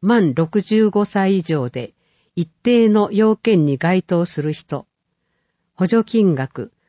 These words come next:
装置購入及び設置費用の十分の九、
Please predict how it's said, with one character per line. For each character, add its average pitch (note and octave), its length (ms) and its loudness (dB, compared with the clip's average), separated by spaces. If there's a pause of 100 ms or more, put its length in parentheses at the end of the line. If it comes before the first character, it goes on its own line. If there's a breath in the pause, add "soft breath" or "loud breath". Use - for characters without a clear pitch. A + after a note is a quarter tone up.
(160)
装 C4 220 0
置 - 260 -2
購 F#3+ 280 0
入 F3+ 240 4
及 F#3 320 0
び C3 260 -8 (1400)
設 - 400 -2
置 A3+ 180 -2
費 A3+ 140 0
用 D#3+ 200 2
の D3+ 280 -2
十 A3+ 420 0
分 A3 320 4
の G3+ 140 2
九、 A#2 440 -6